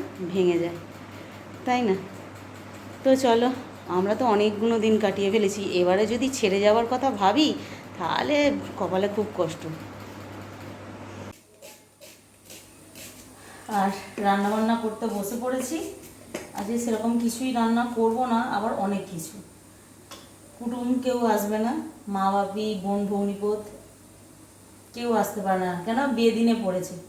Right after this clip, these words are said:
আমাদের যে কোনো অনুষ্ঠান ওই শনিবার রবিবার হলেই ঠিক আছে, কিন্তু আজকে যেহেতু শনিবারও নয়, রবিবারও নয়, তাই কুটুমরা আসতে পারবে না। পার্টি তোলা থাকলো,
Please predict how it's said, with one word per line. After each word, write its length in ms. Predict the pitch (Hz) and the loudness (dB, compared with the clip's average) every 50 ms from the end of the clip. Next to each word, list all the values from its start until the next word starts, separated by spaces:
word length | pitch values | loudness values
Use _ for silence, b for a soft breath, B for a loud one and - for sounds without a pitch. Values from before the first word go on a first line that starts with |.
| B B B B B B B B | B B B B B B B B
আমাদের 380 | - 190 196 208 220 233 233 233 | -4 -2 0 0 2 2 2 2
যে 160 | 233 233 226 220 | 4 4 4 4
কোনো 260 | 233 233 240 240 240 | 4 0 -2 0 0
অনুষ্ঠান 600 | 240 240 233 233 233 233 233 240 285 294 294 294 | 2 4 4 4 4 2 0 0 0 0 2 2
ওই 140 | 277 262 254 240 - | 2 0 0 -2 -2
শনিবার 420 | 226 214 214 214 214 220 220 214 | -2 -2 0 0 2 2 2 4
রবিবার 380 | 214 214 220 220 214 220 220 220 | 2 2 2 2 0 0 0 2
হলেই 360 | 226 220 226 247 277 277 - | 0 0 2 2 0 0 -2
ঠিক 200 | - 233 202 196 | -2 -4 -2 -2
আছে, 220 | 180 165 160 - 190 - - - - - | -2 -2 -4 -6 -8 -12 -12 -16 -12 -8
কিন্তু 300 | 226 226 226 226 240 233 | -6 -6 -4 -4 -2 -2
আজকে 420 | 214 196 196 - - 254 254 262 254 B B B B B B B B 214 | 0 -2 -2 -4 -2 0 0 0 -2 B B B B B B B B -6
যেহেতু 420 | 190 196 226 226 233 240 269 277 247 - | 2 4 4 4 4 2 0 -2 -2 -4
শনিবারও 480 | 254 240 233 233 233 233 233 233 254 | -2 0 2 4 4 4 4 4 2
নয়, 360 | 254 254 262 302 330 320 277 240 | 2 2 2 2 2 2 2 2
রবিবারও 420 | 226 220 226 214 214 220 220 226 | 2 2 4 4 4 4 4 2
নয়, 160 | 220 233 285 311 - - B B B B B B B B B - - - - | 0 0 -2 -4 -6 -10 B B B B B B B B B -20 -20 -16 -6
তাই 260 | 214 214 214 233 240 233 | -4 -2 -2 -2 0 0
কুটুমরা 400 | 233 220 220 214 214 214 220 214 | 0 2 2 2 2 2 2 2
আসতে 240 | 208 202 - - 220 | 2 0 0 -2 0
পারবে 320 | 214 214 202 202 196 196 | 2 2 2 2 2 0
না। 180 | 190 185 180 180 - - - - - - - - - - | 0 -2 -4 -6 -8 -12 -16 -20 -20 -20 -20 -20 -12 -6
পার্টি 420 | 196 190 196 - 226 233 311 - - - - - - - - - - - - - - | -2 -2 -2 -2 -2 -2 -2 -2 -4 -6 -12 -16 -18 -20 -20 -20 -20 -20 -20 -12 -4
তোলা 240 | 226 220 208 220 214 | -2 2 4 4 4
থাকলো, 420 | 208 202 185 170 170 165 165 170 | 4 2 0 0 0 -2 -4 -4